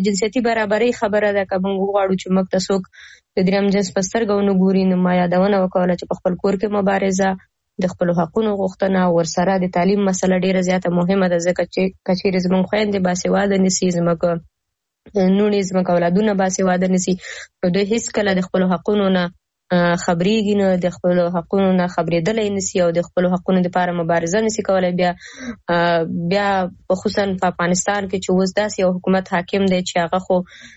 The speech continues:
آه، ښځې ته، آه، بیخي د ښځې د انسان په نظر نه ګوري او د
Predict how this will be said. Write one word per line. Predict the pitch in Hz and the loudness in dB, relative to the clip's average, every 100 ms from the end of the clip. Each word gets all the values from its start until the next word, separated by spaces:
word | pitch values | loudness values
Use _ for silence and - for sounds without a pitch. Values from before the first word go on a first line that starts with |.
| - | -2
آه، | 180 | -2
ښځې | 180 202 202 | 0 -2 0
ته، | 190 | -2
آه، | 175 175 175 180 180 180 180 - _ - | -2 0 2 4 4 2 0 -8 _ -8
بیخي | 185 196 | -4 -4
د | |
ښځې | 185 240 214 196 180 175 170 175 | -2 -2 -2 0 2 4 2 0
د | |
انسان | 185 180 233 233 202 | 0 0 -2 -4 -6
په | 202 | -2
نظر | 190 196 190 | 0 0 0
نه | 196 | 0
ګوري | 185 185 185 185 - - _ - | 0 2 2 0 -4 -18 _ -4
او | 170 170 170 | 0 4 4
د | 170 | 2